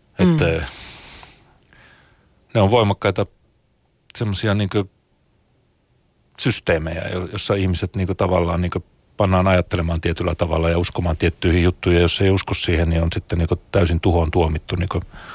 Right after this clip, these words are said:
Speaker 2: luopio ja, ja tollanen potkitaan pois niinku paratiisista suurin piirtein.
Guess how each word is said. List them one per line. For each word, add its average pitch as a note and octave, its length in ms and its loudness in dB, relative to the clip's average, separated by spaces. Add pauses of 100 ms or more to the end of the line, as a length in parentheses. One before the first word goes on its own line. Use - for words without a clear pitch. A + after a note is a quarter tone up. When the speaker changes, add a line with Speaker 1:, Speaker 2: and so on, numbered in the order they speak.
(140)
Speaker 2:
luopio F#2 580 4
ja, D#2+ 220 -2 (300)
ja F2 100 -6
tollanen D#2+ 480 -6 (1120)
potkitaan F2+ 480 0
pois F2 260 2
niinku F2 180 -4
paratiisista - 680 -4
suurin F2+ 280 -8
piirtein. - 380 -10